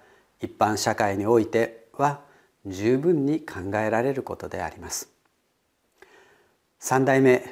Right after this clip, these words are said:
レハブアムの後をアビアムが継ぎました。南ユダ王国の四代目となります。アビアムの紹介の記述にも、母のことが取り上げられています。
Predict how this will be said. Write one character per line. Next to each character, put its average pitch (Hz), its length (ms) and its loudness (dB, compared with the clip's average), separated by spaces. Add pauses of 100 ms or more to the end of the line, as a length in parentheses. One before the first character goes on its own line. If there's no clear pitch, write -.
(200)
レ 101 120 -6
ハ 120 160 0
ブ 120 120 0
ア 101 100 0
ム 85 180 -8 (420)
の 127 300 -2 (260)
後 104 280 0
を 120 360 0 (340)
ア 135 140 2
ビ 131 160 2
ア 87 80 -2
ム 73 140 -10 (160)
が 127 120 -4
継 - 140 -10
ぎ 98 100 -14
ま 87 120 -14
し - 100 -16
た。 - 160 -14 (1300)
南 107 560 0
ユ 107 140 0
ダ 113 220 2
王 113 180 2
国 - 260 -6
の 117 220 0 (100)
四 113 300 -2
代 135 200 2
目 131 200 -4
と - 320 -8
な 156 120 -12
り 147 120 -14
ま - 100 -10
す。 - 240 -10 (1400)
ア 151 100 4
ビ 165 140 6
ア 127 60 6
ム 110 80 4
の 120 280 2 (180)
紹 110 280 0
介 110 220 2
の 110 120 0
記 104 180 -10
述 107 260 -2
に 104 80 2
も、 107 360 -4 (720)
母 156 320 0
の 92 180 -4
こ - 160 -10
と 98 120 -6
が 90 320 -4
取 101 160 -6
り 98 80 0
上 98 60 -2
げ 92 80 -4
ら 87 120 -4
れ 82 80 -10
て - 120 -14
い 85 80 -14
ま 85 100 -12
す。 - 180 -10